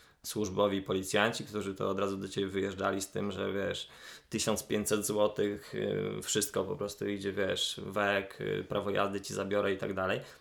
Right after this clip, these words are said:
Tylko że czasy były takie, że on tego prawa jazdy zabrać nie mógł. Do momentu odbycia się sprawy sądowej, która realnie z mojej perspektywy, ja miałem ich, nie wiem, sześć,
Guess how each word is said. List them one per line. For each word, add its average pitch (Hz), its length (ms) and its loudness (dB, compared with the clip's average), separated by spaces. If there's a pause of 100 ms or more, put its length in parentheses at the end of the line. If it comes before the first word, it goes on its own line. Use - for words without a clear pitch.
Tylko - 200 2
że 175 80 4
czasy 143 280 4
były 120 200 4
takie, - 320 -2
że 131 100 0
on 127 120 -2
tego 123 180 -2
prawa 120 220 0
jazdy 92 220 0
zabrać 95 380 -4
nie 131 200 0
mógł. 98 320 -6 (400)
Do 135 100 2
momentu 117 420 2
odbycia 98 520 0
się - 140 -4
sprawy 95 340 -2
sądowej, 95 520 -4
która 95 540 -2 (220)
realnie 98 600 -2 (540)
z 101 120 -4
mojej 101 240 2
perspektywy, 101 600 -4
ja 98 120 -2
miałem 98 320 -4
ich, - 160 -14
nie - 60 -10
wiem, - 200 -14
sześć, - 420 0